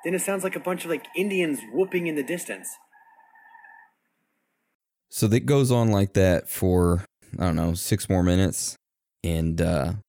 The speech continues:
Speaker 2: I, I, so I remember being in Texas at that time, and this was all over the local news. And not only this Rob guy posted about this,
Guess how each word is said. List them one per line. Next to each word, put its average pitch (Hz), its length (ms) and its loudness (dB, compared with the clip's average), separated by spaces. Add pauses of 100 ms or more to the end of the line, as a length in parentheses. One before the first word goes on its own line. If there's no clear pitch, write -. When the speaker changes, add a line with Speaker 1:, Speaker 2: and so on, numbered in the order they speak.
(640)
Speaker 2:
I, 104 160 2 (360)
I, 104 200 2
so - 220 2
I 117 160 2
remember 110 920 4 (320)
being 101 220 4
in 87 140 4
Texas 87 440 0
at 82 140 2
that - 180 -2
time, 78 380 -4 (360)
and 92 140 2
this 117 140 4
was 101 140 2 (120)
all 104 300 4
over 95 200 4
the 85 120 4
local 82 340 2
news. - 540 -6 (260)
And 95 160 2
not 101 180 4
only 120 200 2
this 95 420 2
Rob 87 420 2
guy 110 520 2 (580)
posted 117 320 4
about 120 240 2
this, 147 320 2